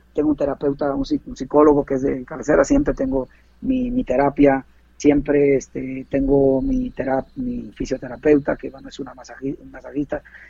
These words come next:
que siempre tengo que ver por mi espalda. Entonces, tengo lesiones en la espalda, tengo lesiones en las rodillas, este, eh,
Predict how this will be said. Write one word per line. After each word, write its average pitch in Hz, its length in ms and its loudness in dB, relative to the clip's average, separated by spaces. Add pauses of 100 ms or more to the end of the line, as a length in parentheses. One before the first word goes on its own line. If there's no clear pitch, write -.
que - 80 -10
siempre 135 280 0
tengo 139 220 -2
que 139 280 2 (220)
ver 135 180 0
por 139 160 -2
mi 123 80 -4
espalda. 143 600 4 (260)
Entonces, - 440 -2
tengo 160 240 6
lesiones 147 440 4
en 123 120 -2
la 117 60 -8
espalda, 151 720 4
tengo 143 200 -2
lesiones 135 340 -4
en 120 100 -10
las 107 140 -14
rodillas, 143 840 -4 (320)
este, 127 640 -2 (420)
eh, 131 800 -6